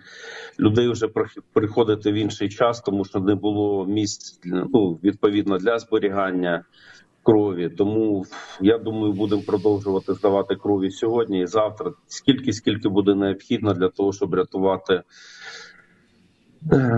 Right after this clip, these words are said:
наших земляків, наших рідних, близьких і знайомих. Тому що Полтава — невелике місто. Все одно один одного фактично через, як це кажуть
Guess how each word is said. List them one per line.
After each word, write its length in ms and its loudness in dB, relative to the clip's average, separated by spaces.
наших 360 -2
земляків, 720 0
наших 560 2
рідних, 460 0
близьких 500 -2
і 80 0
знайомих. 640 0
Тому 260 0
що 140 -6
Полтава — 460 0
невелике 540 -2
місто. 640 -2
Все 300 2
одно 280 0
один 340 4
одного 540 0
фактично 580 -2
через, 680 -2
як 220 4
це 120 -6
кажуть 320 0